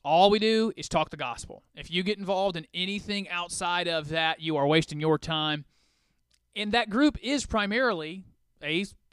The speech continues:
subset of Christianity that's primarily white, some-, sometimes a little older.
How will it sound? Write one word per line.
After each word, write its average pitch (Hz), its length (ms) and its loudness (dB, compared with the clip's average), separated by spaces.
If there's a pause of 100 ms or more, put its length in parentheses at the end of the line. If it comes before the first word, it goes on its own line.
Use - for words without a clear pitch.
(140)
subset 156 840 -2
of 165 100 -6
Christianity 160 500 -2
that's 180 140 2
primarily 233 420 2
white, 180 460 4
some-, - 240 -18 (280)
sometimes - 420 -8
a 202 40 2
little 220 160 2
older. 196 460 6